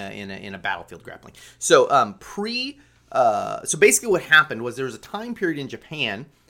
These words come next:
um, in the nineteenth century, into the nineteenth century, beginning of the, the twentieth century, where, um, uh, people were of a warrior class that could no longer make a living,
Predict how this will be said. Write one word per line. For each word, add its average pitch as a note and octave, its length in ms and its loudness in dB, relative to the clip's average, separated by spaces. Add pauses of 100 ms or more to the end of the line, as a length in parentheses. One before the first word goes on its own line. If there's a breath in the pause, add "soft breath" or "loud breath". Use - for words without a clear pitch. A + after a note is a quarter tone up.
um, A#2+ 260 4
in A#2+ 80 -8
the C3 60 -8
nineteenth D3 360 -8
century, B2 380 -8
into B2+ 140 -10
the A#2 80 -12
nineteenth G2+ 360 -12
century, G2 440 -14
beginning G2+ 400 -12
of G2+ 120 -10
the, G2 360 -10
the G2+ 80 -12
twentieth F#2 320 -16
century, F#2+ 320 -20 (320 soft breath)
where, D3+ 380 6 (100)
um, C#3+ 340 2 (640 soft breath)
uh, - 40 -12 (440)
people A#3+ 440 -8
were F#3 180 6
of D#3 100 4
a F3 60 2
warrior D3 400 -4
class B2 500 4
that - 160 -10
could A#2+ 120 -18
no D#3 180 -8
longer C#3 260 -2
make B2+ 220 -4
a A2+ 40 -8
living, G2+ 360 -4